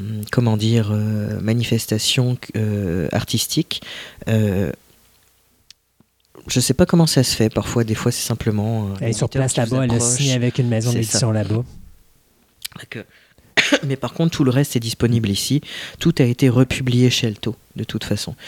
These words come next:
Speaker 1: qui est une maison d'édition de, de qualité. Généralement, vous voyez Alto écrit en bas de, euh, ça va peut-être pas vous plaire, mais ça sera forcément de la qualité,
Speaker 2: Mhm.
Speaker 1: au minimum.
Speaker 2: Dans, euh, parce que son premier livre a été écrit vers quoi ?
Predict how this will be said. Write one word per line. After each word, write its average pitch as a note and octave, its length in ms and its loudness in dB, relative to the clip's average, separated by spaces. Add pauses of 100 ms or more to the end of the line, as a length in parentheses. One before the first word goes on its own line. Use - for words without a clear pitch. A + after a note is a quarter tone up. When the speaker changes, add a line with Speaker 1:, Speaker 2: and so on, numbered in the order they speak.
(180)
Speaker 1:
qui C#3 120 0
est - 140 0
une B2 80 2
maison B2+ 260 4
d'édition B2 480 0
de, G2 160 2
de G2 120 -4
qualité. A2+ 380 0
Généralement, C#3 480 2
vous A2+ 100 2
voyez G#2 320 2
Alto B2 460 0 (380)
écrit - 540 -2
en G2+ 140 0
bas G#2+ 300 4
de, G2 480 2 (460)
euh, - 40 -6 (540)
ça - 160 0
va B2 80 4
peut-être - 220 0
pas E3+ 100 2
vous D3 140 0
plaire, B2+ 400 2 (360)
mais A2 100 0
ça - 120 2
sera - 160 0
forcément A#2+ 400 0
de A#2 60 0
la G#2+ 80 0
qualité, F#2 380 -2
Speaker 2:
Mhm. F#2+ 180 -2 (240)
Speaker 1:
au A2+ 60 2
minimum. G#2 480 2 (640)
Speaker 2:
Dans, E3 220 0
euh, D3+ 800 2
parce B2+ 200 -2
que D#3 140 0
son D#3+ 160 0
premier E3 320 0
livre A#3+ 160 0
a E3 60 2
été C#3 180 -2
écrit - 280 -2
vers C#3+ 280 0
quoi ? D3 240 0